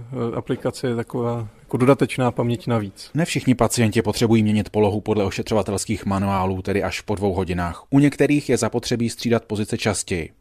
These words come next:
Speaker 2: Systém navíc umí hlídat i to, když se některý z pacientů, například ve spánku,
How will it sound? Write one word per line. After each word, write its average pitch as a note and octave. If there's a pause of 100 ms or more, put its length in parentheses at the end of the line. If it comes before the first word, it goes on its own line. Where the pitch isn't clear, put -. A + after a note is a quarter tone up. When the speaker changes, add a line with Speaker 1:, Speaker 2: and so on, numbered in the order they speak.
(100)
Speaker 2:
Systém A2
navíc G#2+
umí G#2+
hlídat A2
i F2+
to, G2+
když A2+
se -
některý G#2+
z -
pacientů, B2
například F#2+
ve F#2+
spánku, A#2